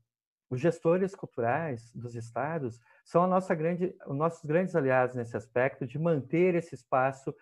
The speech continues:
e essa, essa plataforma ativa, tanto a Cultura Viva Nacional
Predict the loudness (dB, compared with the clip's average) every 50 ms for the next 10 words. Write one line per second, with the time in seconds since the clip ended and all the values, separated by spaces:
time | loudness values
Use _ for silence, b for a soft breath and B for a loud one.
0 | b b -2 0 2 2 2 0 -2 0 2 4 4 4 2 0 B B B B
1 | -2 0 0 -2 0 0 0 0 0 -4 -2 -2 -2 -2 -2 -6 -8 -6 -6 -6
2 | -6 -6 -6 -6 4 4 6 6 6 4 2 2 2 0 2 4 4 6 6 4
3 | 4 0 0 2 2 0 0 -4 -4 -4 -2 0 2 2 4 2 2 0